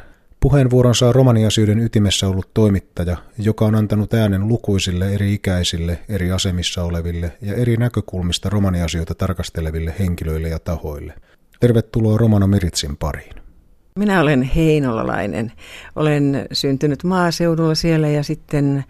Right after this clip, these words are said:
Speaker 2: asunut kaupungissa jonkin aikaa. Sieltä sitten muuttanut yksitoistavuotiaana Kouvolaan, käynyt siellä koulua ja sieltä sitten muuttanut Helsinkiin.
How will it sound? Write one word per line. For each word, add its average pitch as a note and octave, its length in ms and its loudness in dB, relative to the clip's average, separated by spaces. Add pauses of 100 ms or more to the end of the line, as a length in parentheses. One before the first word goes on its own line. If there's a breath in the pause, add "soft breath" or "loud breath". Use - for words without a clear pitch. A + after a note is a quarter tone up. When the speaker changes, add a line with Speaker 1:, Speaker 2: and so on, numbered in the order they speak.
(480 loud breath)
Speaker 2:
asunut C3+ 380 -2
kaupungissa D#3+ 680 0
jonkin D3 280 -2
aikaa. C#3 380 -2
Sieltä D3 300 0
sitten C#3 320 -4
muuttanut B2 680 -2 (120)
yksitoistavuotiaana A#2+ 1120 -4 (200)
Kouvolaan, A#2+ 840 2 (280 loud breath)
käynyt B2 280 -2
siellä B2 240 0
koulua D#3+ 560 0
ja C3+ 260 -4
sieltä - 340 -4
sitten E3 220 0
muuttanut - 400 -2
Helsinkiin. - 540 -10